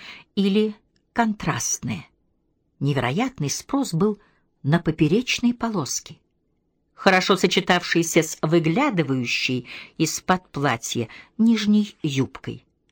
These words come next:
В тысяча восемьсот шестьдесят первом году, после смерти мужа, королевы Виктории Альберта, чрезвычайно модными стали тёмно-лиловый шёлк и кашемир, вне всякого сомнения в связи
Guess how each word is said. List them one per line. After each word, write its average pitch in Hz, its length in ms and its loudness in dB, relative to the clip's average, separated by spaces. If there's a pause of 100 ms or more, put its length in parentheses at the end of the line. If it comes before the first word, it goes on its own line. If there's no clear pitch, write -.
(880)
В - 100 -20
тысяча - 360 0
восемьсот 254 420 2
шестьдесят 190 360 0
первом 208 280 2
году, 151 300 0
после 147 320 -4
смерти 170 480 -2
мужа, 117 380 -4 (560)
королевы 202 480 2
Виктории 196 600 2
Альберта, 131 680 -4 (520)
чрезвычайно 277 720 2
модными 302 460 4
стали 277 480 0 (480)
тёмно-лиловый 277 720 2
шёлк - 440 -2
и 247 120 -6
кашемир, 185 640 0 (280)
вне 139 280 -2
всякого 262 500 -2
сомнения 180 640 0
в - 60 -14
связи 127 460 -4